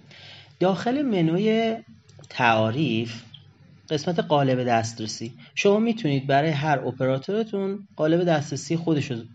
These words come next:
اه، درست بکنید. به طور مثال الان مدیره که تمام دسترسی ها رو داره،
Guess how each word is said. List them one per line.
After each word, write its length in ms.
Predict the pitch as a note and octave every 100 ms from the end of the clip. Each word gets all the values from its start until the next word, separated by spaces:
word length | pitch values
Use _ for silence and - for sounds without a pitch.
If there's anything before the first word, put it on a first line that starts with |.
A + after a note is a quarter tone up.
| -
اه، 240 | G#2+ G#2+ G#2+
درست 380 | A2 A2 A2 -
بکنید. 340 | - A2 G#2+ - - - - - -
به 80 | C#3+
طور 200 | D3+ D3
مثال 340 | C#3 - D3+
الان 260 | A#2+ C3 C3
مدیره 680 | B2 B2 C#3 E3+ F#3+ G3+ G3 -
که 100 | -
تمام 500 | - - C3 C#3+ F#3
دسترسی 560 | E3+ C3+ - A2+ - A#2
ها 80 | A#2+
رو 80 |
داره، 320 | G2+ F2+ F#2+